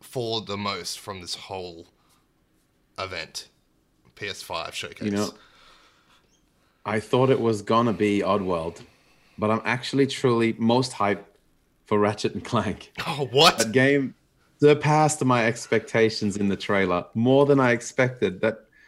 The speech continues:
Speaker 2: it doesn't just look like a cutesy adventure. Like, it looks like they've gone all out
Speaker 1: Yep.
Speaker 2: for anyone, whether you're a child or an adult. Like, just a, it looks like a celebration of gaming
Speaker 1: Mm-hmm.
Speaker 2: for any kind of gamer. Like, the adventure, the worlds, the different dimensions,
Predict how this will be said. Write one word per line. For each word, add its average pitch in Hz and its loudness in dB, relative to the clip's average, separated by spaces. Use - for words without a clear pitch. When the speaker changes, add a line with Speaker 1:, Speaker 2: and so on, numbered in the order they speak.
Speaker 2:
it 123 2
doesn't 143 6
just 131 2
look 135 2
like 127 -2
a 113 -4
cutesy 117 0
adventure. 110 0
Like, 92 -2
it 117 0
looks 123 -2
like 110 0
they've 104 2
gone 107 2
all 95 2
out 117 0
Speaker 1:
Yep. 120 -2
Speaker 2:
for 101 0
anyone, 87 -14
whether 113 2
you're 110 4
a 101 -2
child 110 2
or 107 2
an 101 0
adult. 98 0
Like, 95 -6
just - -4
a, 104 -6
it 107 -4
looks 127 0
like 165 -2
a 147 -2
celebration 101 0
of 87 -6
gaming 90 -2
Speaker 1:
Mm-hmm. 117 -10
Speaker 2:
for 110 -4
any 101 -2
kind 98 -10
of 90 -16
gamer. 90 -14
Like, 82 -10
the 101 -2
adventure, 101 -2
the 92 -4
worlds, 92 -6
the 92 -8
different 98 -6
dimensions, 90 -8